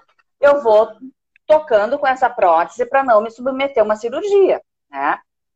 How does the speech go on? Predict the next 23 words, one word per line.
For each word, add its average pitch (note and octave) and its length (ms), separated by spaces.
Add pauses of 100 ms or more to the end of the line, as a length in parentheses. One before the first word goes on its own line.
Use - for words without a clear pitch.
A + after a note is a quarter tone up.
(400)
E, A3+ 540
hum, G#3+ 440 (1120)
e A3 140
aí, A#3 340
então, C#4 540
fiquei B3+ 200
com B3+ 60
aquilo A#3+ 240
na A#3+ 100
cabeça, C#4 560
né? B3 240
Vai, B3 360
faz A3+ 340
o A#3 40
exame, A3+ 360
faz G#3 200
o - 20
exame. G#3+ 440 (920)
Ah, B3 280
e D4+ 100
fiz, E4 680 (220)
né? F3+ 260
A-, F3 680